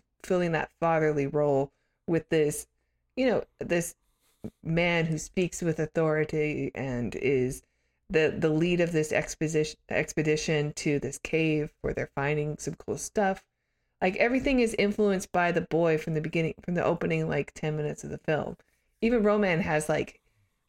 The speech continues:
a bubble machine, you know, and it looks awesome.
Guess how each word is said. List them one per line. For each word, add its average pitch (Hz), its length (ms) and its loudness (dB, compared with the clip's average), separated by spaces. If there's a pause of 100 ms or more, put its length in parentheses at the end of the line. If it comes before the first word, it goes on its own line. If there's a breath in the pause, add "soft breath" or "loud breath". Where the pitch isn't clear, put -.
a 165 60 2
bubble 175 380 4
machine, - 580 -4 (160)
you 160 100 2
know, - 300 0
and 190 120 2
it 147 80 2
looks 202 220 2
awesome. 165 500 -2